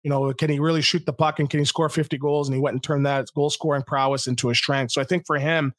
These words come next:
uh, being one of the elite players in the league, whatever it is he needs to work on, I think he, he really goes above and beyond to turn that into a strength. So whether that is losing five, six pounds, whether it is working on his edges, and,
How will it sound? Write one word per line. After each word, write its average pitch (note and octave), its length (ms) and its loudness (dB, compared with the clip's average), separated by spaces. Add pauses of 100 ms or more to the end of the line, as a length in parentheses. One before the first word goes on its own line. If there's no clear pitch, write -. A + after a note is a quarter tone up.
(420)
uh, C#3+ 200 0
being E3+ 360 0
one F3 100 2
of D#3+ 60 0
the D#3 80 -2
elite D#3+ 280 -4
players D#3+ 340 0
in D3 60 0
the C#3 80 -2
league, D3+ 360 0 (920)
whatever F3 420 0
it E3+ 80 0
is D#3 140 0
he D#3 60 -2
needs D#3+ 180 0
to D3 100 -2
work D3+ 240 -2
on, C#3+ 140 0
I C#3 80 -4
think D#3 200 -4
he, D3+ 220 0
he D#3 140 -4
really D#3+ 260 -2
goes D#3 240 0
above C#3+ 240 0
and C#3+ 140 -2
beyond C#3+ 300 0
to C3+ 60 -2
turn D3 200 -2
that C#3 100 2
into C3 160 0
a A#2+ 60 -2
strength. C#3 340 -2
So C3 240 0 (380)
whether E3 280 0
that D#3 160 0
is D#3 200 0
losing D#3+ 260 2
five, D3+ 340 0
six C#3 220 -2
pounds, D3+ 420 0
whether D#3 240 0
it C#3+ 60 0
is D3 180 -2
working D3+ 380 0
on D3+ 140 2
his C#3 240 -2
edges, D#3 480 0
and, A#2 120 0